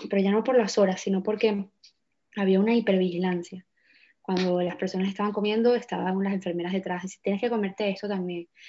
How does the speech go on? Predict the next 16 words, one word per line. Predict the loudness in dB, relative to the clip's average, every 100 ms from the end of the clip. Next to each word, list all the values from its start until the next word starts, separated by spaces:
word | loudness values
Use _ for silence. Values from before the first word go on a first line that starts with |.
| -20 -14
tienes | -2 2 2 0
que, | 0 0
si | -4
se | -4
te | -2 -2
cae | 2 2
al | 2
piso, | -2 -2 0
te | 0
lo | 2
tienes | 0 -2
que |
comer, | -2 0 0 -2
unas | -4 -4
cosas, | -2 -2 -2 -2 -6 -10 _ -20 -20 -20 -20 -18 -2
eh, | 2 2 0